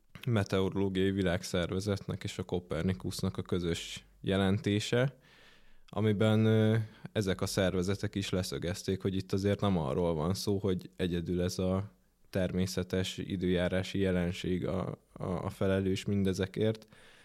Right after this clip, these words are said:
hanem bizony itt elsősorban azért még továbbra is a klímaváltozást nevezhetjük meg, ö, felelősként,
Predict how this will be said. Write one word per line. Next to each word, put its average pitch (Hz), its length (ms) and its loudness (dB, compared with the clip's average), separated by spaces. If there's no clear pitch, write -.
hanem 101 520 2
bizony 107 400 4
itt 110 180 0
elsősorban 104 760 2
azért 107 320 2
még 110 280 0
továbbra 101 380 2
is 95 160 -2
a 98 180 -2
klímaváltozást 92 1120 2
nevezhetjük 98 800 -2
meg, 95 340 0
ö, 95 300 2
felelősként, 131 1040 2